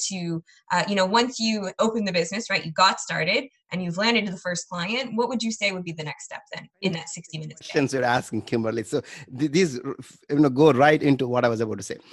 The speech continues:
Speaker 2: right? If you
Speaker 1: <laughs>
Speaker 2: break down this into, there are two major pieces, right, talked about. One is a s-, launch the business. The first fifteen days, just focus on launching the business. The very first day,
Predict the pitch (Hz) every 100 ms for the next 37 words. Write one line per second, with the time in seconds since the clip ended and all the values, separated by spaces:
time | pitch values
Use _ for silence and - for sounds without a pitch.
0 | - - 170 180 220 202 339 - _ _
1 | 175 185 147 135 - 143 131 117 107 -
2 | 127 123 - 220 160 135 135 117 - 123
3 | 107 95 107 104 - 110 - 117 147 117
4 | 135 139 110 113 - _ - 123 135 127
5 | 110 101 92 87 - - - 147 135 254
6 | 262 - - 165 - 180 135 120 113 -
7 | _ - 117 156 - - 180 180 180 131
8 | 110 110 110 104 95 104 - - 131 139
9 | 196 - - 185 - 151 139